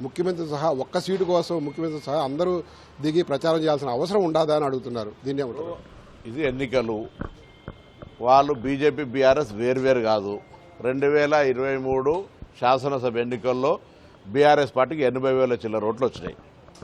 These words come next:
Speaker 2: అదే పార్లమెంట్ ఎన్నికలు వచ్చేటప్పటికి పద్దెనిమిది వేలకు దిగజారింది. రెండు వేల ఇరవై మూడు ప-, అసెంబ్లీ ఎన్నికల్లో బీజేపీకి ఇరవై వేల ఓట్లు వచ్చినాయి,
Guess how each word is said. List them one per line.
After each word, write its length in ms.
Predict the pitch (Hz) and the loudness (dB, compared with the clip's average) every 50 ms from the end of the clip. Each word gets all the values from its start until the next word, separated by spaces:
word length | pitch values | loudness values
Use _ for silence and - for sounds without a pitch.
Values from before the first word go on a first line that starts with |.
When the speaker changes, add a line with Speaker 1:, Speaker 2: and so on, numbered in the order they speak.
| - - - - - - - - - - - - - - - | -20 -20 -20 -20 -20 -20 -20 -20 -20 -20 -20 -20 -18 -10 -4
Speaker 2:
అదే 440 | 107 123 139 156 165 170 175 170 - - - - | -2 2 4 4 4 4 2 0 -4 -12 -4 2
పార్లమెంట్ 420 | 127 135 147 156 151 151 143 127 | 2 4 4 2 0 -2 -4 -4
ఎన్నికలు 280 | 135 131 131 131 127 131 | -4 -4 -4 -2 -2 -2
వచ్చేటప్పటికి 420 | 123 - - 123 120 147 165 - | -2 -2 -4 -4 -4 -4 -4 -2
పద్దెనిమిది 380 | 139 123 110 110 131 127 123 120 | -2 -4 -2 -2 -4 -4 -2 -2
వేలకు 200 | 117 127 139 113 | 0 0 -2 -4
దిగజారింది. 640 | 95 110 110 113 107 107 98 92 82 78 90 85 - - - - - - - - - _ - - - - - - | -4 -4 -4 -2 -2 -2 -4 -4 -6 -10 -14 -16 -16 -18 -20 -20 -20 -20 -20 -20 -20 _ -20 -20 -20 -20 -12 -4
రెండు 240 | 113 135 147 156 165 | -4 -2 0 4 4
వేల 160 | 165 160 156 | 4 6 6
ఇరవై 240 | 151 143 151 151 147 | 6 6 6 4 2
మూడు 380 | 147 147 151 151 156 160 160 - - - | 2 0 -2 0 2 0 0 -2 -6 -6
ప-, 80 | 120 117 - 104 | -6 -4 -4 -6
అసెంబ్లీ 320 | 101 - 147 139 143 147 | -4 -2 -2 0 2 2
ఎన్నికల్లో 360 | 135 127 135 120 143 151 147 | 2 2 0 0 0 0 0
బీజేపీకి 520 | 117 107 127 131 120 135 131 123 156 147 135 | 0 -2 -4 -2 -2 -2 -2 -2 -4 -8 -6
ఇరవై 200 | 117 117 123 123 | -4 -2 0 0
వేల 160 | 120 120 113 | 0 0 0
ఓట్లు 240 | 117 123 - 120 110 | 0 -2 -2 -4 -6
వచ్చినాయి, 320 | - - 98 95 95 92 | -6 -6 -8 -8 -8 -8